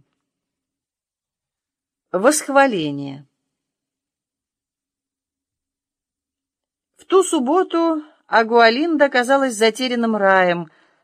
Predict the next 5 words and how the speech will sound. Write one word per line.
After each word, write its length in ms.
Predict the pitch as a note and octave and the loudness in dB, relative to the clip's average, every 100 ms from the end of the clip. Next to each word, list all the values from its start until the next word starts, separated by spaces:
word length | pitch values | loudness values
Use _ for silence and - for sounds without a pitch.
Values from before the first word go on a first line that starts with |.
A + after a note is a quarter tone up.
| _ | _
жаждавшим 720 | E3 E3+ D4 D#4 B3+ C4+ D4 C4 | -8 2 4 2 0 -2 0 2
раскрыть 440 | F#3+ - G#3 G#3 | 0 0 -6 -2
объятия 640 | F#3 F3 G#3 A#3 A#3 A3 G3+ | -2 0 2 2 2 -6 -6
всем 280 | - F#3 | -8 -10
влюбленным. 680 | F3+ F3 D#3 D3+ D3 C#3+ D3 | -8 -10 -10 -10 -10 -12 -16